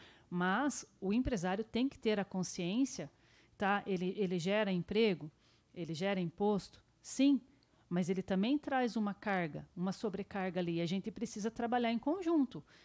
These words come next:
Então, eu não posso flexibilizar tudo, porque aí o município não vai dar conta de organizar tudo isso. Em relação às escolas,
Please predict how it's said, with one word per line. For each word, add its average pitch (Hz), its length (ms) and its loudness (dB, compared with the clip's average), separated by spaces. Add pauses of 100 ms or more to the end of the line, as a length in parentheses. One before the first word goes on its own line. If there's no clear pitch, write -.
(160)
Então, 196 300 -2
eu 196 60 -4
não 202 140 -4
posso 214 340 -2
flexibilizar 196 760 -6
tudo, 233 340 -4
porque 294 300 -8
aí 202 140 0
o 208 40 0
município 214 460 -4
não 196 80 -2
vai 202 140 0
dar 208 120 -4
conta 190 480 -4 (120)
de 220 120 0
organizar 220 480 -2
tudo 233 240 -6
isso. 190 280 -6 (380)
Em 220 60 0
relação 240 380 2
às 277 140 2
escolas, 233 840 -6